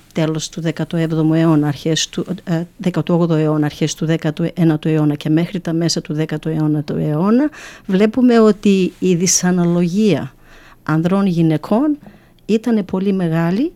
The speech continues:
και από τότε έχουμε την εμφάνιση των πλοίων με τις νύφες. Οπότε δεν είναι κάτι καινούριο. Το χρωστούσαμε στην ίδια την Αυστραλία και σε όλες αυτές τις γυναίκες που ήρθαν με τον ίδιο τρόπο.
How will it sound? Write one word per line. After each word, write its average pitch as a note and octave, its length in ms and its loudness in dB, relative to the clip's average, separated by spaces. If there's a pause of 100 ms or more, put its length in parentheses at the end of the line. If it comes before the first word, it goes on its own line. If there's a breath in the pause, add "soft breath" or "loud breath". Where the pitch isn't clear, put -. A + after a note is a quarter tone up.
(160)
και - 180 -4
από E3+ 280 -2
τότε A#3 560 -2
έχουμε F#3 580 0 (100)
την F#3 180 -2
εμφάνιση F#3 720 -2
των E3+ 280 -2
πλοίων G#3 480 -4
με F3 200 0
τις - 220 -4
νύφες. D3+ 480 0
Οπότε F3 280 -6
δεν A3 200 2
είναι C4 120 2 (120)
κάτι F3 200 -6
καινούριο. F3 640 0 (600 loud breath)
Το F3 120 -6
χρωστούσαμε B3 680 0
στην F#3+ 220 -2
ίδια F#3+ 240 0
την F3 160 0
Αυστραλία E3 600 -2 (380 soft breath)
και - 120 -12
σε - 120 -4
όλες F#3 200 -2
αυτές F3 260 -2
τις D#3+ 180 -6
γυναίκες F3 480 0
που - 80 -8
ήρθαν D#3 240 -4
με D#3+ 100 -2
τον D#3 160 -2
ίδιο D3 220 -4
τρόπο. C3 420 -12